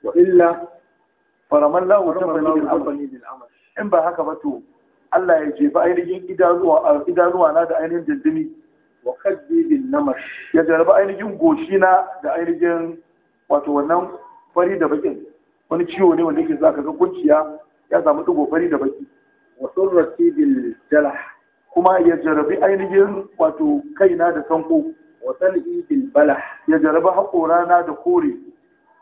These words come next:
Speaker 1: Na'am. Wa wardati bil bala-, bahari.
Speaker 2: Ya jarrabi kunci na da ainihin wato fasbasi.
Speaker 1: Wa miskani bil bukhari.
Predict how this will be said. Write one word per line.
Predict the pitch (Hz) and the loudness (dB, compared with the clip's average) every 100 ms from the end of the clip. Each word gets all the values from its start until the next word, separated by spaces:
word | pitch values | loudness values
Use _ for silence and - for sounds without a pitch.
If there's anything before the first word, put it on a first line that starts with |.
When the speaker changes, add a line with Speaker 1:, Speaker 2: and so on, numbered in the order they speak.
| _ | _
Speaker 1:
Na'am. | 131 127 117 _ _ | -14 -14 -18 _ _
Wa | 127 135 | -4 2
wardati | 185 190 175 165 - 196 196 - | 2 2 0 0 -6 -16 -10 -6
bil | 294 269 | -6 -4
bala-, | 120 120 - _ _ | -6 -6 -12 _ _
bahari. | - - 143 143 | -16 -4 2 2
Speaker 2:
Ya | 165 | 4
jarrabi | 165 165 196 220 | 4 4 2 2
kunci | 220 - - | 0 0 0
na | - 349 | 2 2
da | - | 2
ainihin | - 330 330 339 339 - - _ - | 0 0 4 2 2 -6 -12 _ -2
wato | 311 302 285 - | 0 0 -2 0
fasbasi. | 349 - 339 - - _ _ _ _ _ 123 | 0 2 0 -4 -14 _ _ _ _ _ -6
Speaker 1:
Wa | 135 | -4
miskani | 185 226 - 180 165 175 175 180 - - | -2 -6 0 2 2 2 2 -2 -8 -4
bil | - | -2
bukhari. | - - 285 262 - | -2 -6 -2 -2 -2